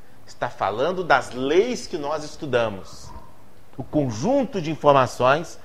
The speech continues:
trazidas pelo espiritismo se tornará crença comum. E nós vemos que cada vez mais isso vem acontecendo. Certa vez,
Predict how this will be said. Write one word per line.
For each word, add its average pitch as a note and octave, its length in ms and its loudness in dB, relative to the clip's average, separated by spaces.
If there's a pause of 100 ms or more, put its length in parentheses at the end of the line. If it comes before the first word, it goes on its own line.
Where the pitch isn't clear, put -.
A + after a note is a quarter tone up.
(320)
trazidas D3 460 4
pelo D3 160 -2
espiritismo A2 640 -4 (200)
se F#3+ 180 4
tornará E3+ 500 6
crença F#3+ 500 0
comum. A3 560 -2 (3250)
E D3 80 -10
nós D3 260 -2
vemos E3 340 -4
que E3 80 -8
cada D3 300 0
vez C#3+ 280 -4
mais C3 300 -4
isso C3+ 200 -12
vem B2+ 160 -8
acontecendo. A2+ 760 -12 (1700)
Certa G#3 400 -8
vez, B2 600 -6